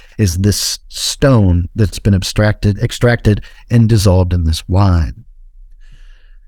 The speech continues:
He will repeat this the following days. So this is a regimen, a, a, a several days. After an unconsciousness of three hours,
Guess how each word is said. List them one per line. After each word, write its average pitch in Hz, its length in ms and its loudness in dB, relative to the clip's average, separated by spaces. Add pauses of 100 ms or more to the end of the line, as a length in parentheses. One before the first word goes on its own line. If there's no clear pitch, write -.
(380)
He 170 140 2
will 147 140 2
repeat 135 500 0
this 101 500 0
the 120 140 0
following 117 680 2
days. 92 560 -2 (680)
So - 180 0
this 143 200 0
is 180 120 -4
a 147 60 2
regimen, 120 580 0 (400)
a, 110 120 2 (100)
a, 104 340 2
a 98 260 0 (340)
several 151 380 0
days. 110 580 -2 (2250)
After 175 320 0
an 160 180 2
unconsciousness 156 960 0
of 107 140 -2
three 131 320 2
hours, - 680 -8